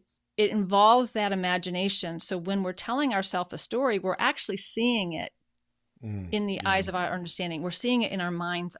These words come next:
Speaker 1: eye.
Speaker 2: And an
Speaker 1: And so we've got
Speaker 2: example, well, I was gonna say an example of that where it can go sideways is, you know, God's gonna give me a child by,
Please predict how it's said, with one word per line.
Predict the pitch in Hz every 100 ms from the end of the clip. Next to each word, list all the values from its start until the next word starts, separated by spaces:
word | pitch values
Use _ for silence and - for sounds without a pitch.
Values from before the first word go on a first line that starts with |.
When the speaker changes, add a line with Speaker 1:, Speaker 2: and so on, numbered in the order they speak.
| -
Speaker 1:
eye. | 175 160 82 185 _ _ _ _ -
Speaker 2:
And | 110 117
an |
Speaker 1:
And | 110
so | 110
we've | 110
got | 143 151 220
Speaker 2:
example, |
well, | 123 - _ _ _ _ _
I | 117
was | 123
gonna | 135
say | 139
an | 123
example | 107 127 151 143
of | 120
that | 107 104 104 - - - -
where | 113 110
it |
can | 107
go | 104 98
sideways | - 127 139 107 98 95 95
is, | 95 101 98 95 -
you | 104
know, | 98 95 - - _ _ _ _ _ 92 101
God's | 107 117
gonna | 101 117 110 104
give | 90 98 110 104
me | 104
a |
child | 92 110 101 101 92 87
by, | 98 95 90 90